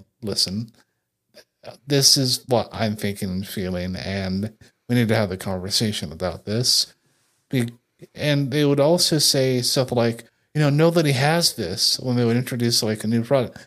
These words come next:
"Nobody else has this." So, I, well,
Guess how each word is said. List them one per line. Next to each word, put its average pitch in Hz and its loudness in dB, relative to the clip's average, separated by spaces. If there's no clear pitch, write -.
"Nobody 185 6
else 170 2
has 170 0
this." - -4
So, - -2
I, 113 0
well, 117 0